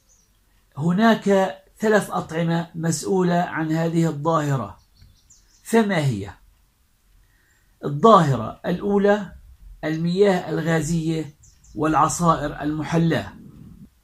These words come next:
تحتوي المياه الغازية على كم هائل من السكر،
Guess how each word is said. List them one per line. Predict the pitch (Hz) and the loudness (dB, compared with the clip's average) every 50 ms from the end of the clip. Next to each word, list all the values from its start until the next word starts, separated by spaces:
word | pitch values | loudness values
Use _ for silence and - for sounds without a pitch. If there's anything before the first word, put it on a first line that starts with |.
| _ _ _ _ - | _ _ _ _ -6
تحتوي | 165 143 143 - - 240 233 202 156 135 127 - - 180 | -6 -6 -6 -2 2 4 6 6 6 4 0 -4 -4 -4
المياه | 175 170 170 185 185 196 196 175 143 120 113 - - _ _ 175 | -2 0 0 0 2 2 2 2 2 -2 -4 -8 -16 _ _ -6
الغازية | 180 175 160 165 180 180 160 175 190 180 175 185 190 185 180 - - _ _ _ _ _ _ - _ - | -4 -2 0 0 0 0 -2 -2 -2 0 2 2 2 2 0 -8 -16 _ _ _ _ _ _ -18 _ 0
على | - 156 170 170 170 160 156 | 2 4 4 4 2 2 0
كم | - - 220 208 175 160 147 139 | 0 0 0 0 0 0 -2 -2
هائل | 139 143 165 180 180 180 120 160 156 151 151 | -2 -2 -2 -2 -2 -2 -4 -4 -4 -4 -4
من | 156 165 | -4 -2
السكر، | 175 165 - - 202 - - - - - | -2 -2 0 0 -2 -2 -2 -6 -14 -16